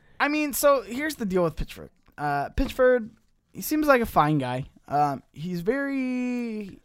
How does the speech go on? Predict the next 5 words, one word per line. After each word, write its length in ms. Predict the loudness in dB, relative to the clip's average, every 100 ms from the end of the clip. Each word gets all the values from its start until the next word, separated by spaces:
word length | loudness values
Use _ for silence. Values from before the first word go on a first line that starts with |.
| -14
hot-headed 580 | -6 -4 -4 -4 -6 -10 -14 _ -20 _
from 280 | -6 -2 0
what 120 | 0
I've 160 | -2
seen 480 | -6 -6 -2 -2 -2